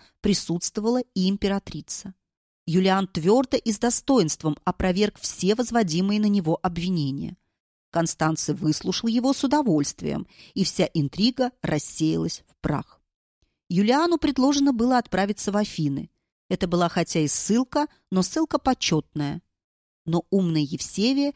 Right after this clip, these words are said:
никогда не останавливалась на полдороге. Она настаивала на том, чтобы муж взял Юлиана к себе в помощники. Сначала Констанций противился этому, но императрица доказала ему, что он один управляет громаднейшей империей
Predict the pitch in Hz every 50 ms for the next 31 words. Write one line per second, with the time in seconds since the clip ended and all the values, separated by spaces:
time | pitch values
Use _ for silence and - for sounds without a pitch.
0 | _ _ _ _ 226 247 294 320 - - 269 220 175 180 170 160 156 156 156 156
1 | - - - 151 151 151 151 175 208 220 220 233 254 277 - - - 214 - -
2 | 160 160 170 160 175 175 175 160 143 143 143 - 143 160 180 _ _ _ _ _
3 | _ - 170 180 196 208 220 240 254 - - - 262 220 170 160 156 156 156 156
4 | 156 156 156 - - 175 202 247 277 - - - _ - - - 196 175 185 190
5 | 190 226 277 285 269 233 - 277 269 240 202 175 180 165 165 160 160 180 214 262
6 | - - - 226 165 160 175 180 - - 202 202 185 160 143 - - - 143 139
7 | - - - - - _ _ _ _ _ _ _ _ - - 208 196 202 - 294
8 | 311 320 320 - - 277 254 - - 277 285 277 - - 277 - 320 311 311 -
9 | - 196 170 160 156 156 - - 165 - _ 165 156 147 - 156 147 147 - -
10 | _ _ _ _ _ - 180 190 196 185 208 196 208 208 - 262 269 - - 277
11 | 247 277 - 311 311 311 320 311 294 220 160 147 143 139 135 139 151 - _ _
12 | - - - - 170 160 165 190 233 254 - - 302 240 165 - - 175 - -
13 | 180 180 190 208 208 196 175 143 - - 170 160 147 165 190 240 254 240 254 262
14 | - - - 262 269 269 - - 269 214 160 139 - - - -